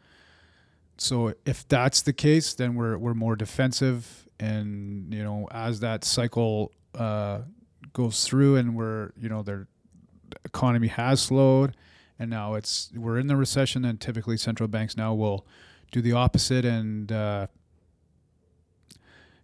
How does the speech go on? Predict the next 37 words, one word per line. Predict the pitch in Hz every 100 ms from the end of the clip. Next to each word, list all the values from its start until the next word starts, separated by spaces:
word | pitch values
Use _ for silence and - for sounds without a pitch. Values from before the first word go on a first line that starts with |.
| _
cut | - 147
interest | 147 139 -
rates, | 143 143 - - - - -
uh, | 107 107 104
stimulate | - - 135 139 135 127
growth, | 131 127 131 123 - - -
making, | - 113 110 110 107 98 -
you | 113
know, | 107
lending | 104 143 123 120
cheaper. | - 131 139 135 135 _ _ - _ _
And | - 117
again, | 123
when | 117 104
that | 120
happens, | 127 123 131 123
then | 107 113
we're | 113 113
gonna, | 117 113 110 107
we're | 117
gonna | 110
say, | 104 113
"Okay, | 131 131 131
this | 117 120
is | 120
a | 117
lot | 120 127
less | 127 139 -
risky. | 139 123 143
This | 135 123
is | 117
actually | 120 120 117
the | 117
good | - 127
time | 127 127 127
to, | 107 -
to | - 107